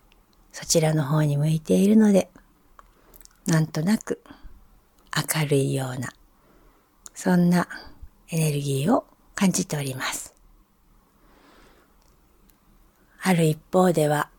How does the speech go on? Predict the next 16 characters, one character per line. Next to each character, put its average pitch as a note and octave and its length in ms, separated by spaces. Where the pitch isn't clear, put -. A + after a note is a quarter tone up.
あ - 60
ー、 - 40
年 E3 300
が D#3 180
明 C#3 140
け D3+ 160
る、 C#3+ 220
こ F3 160
の F3 300
元 F3+ 280
日 F3 340
の、 E3+ 300
こ - 140
の F3 180
儀 F3+ 160
式、 - 380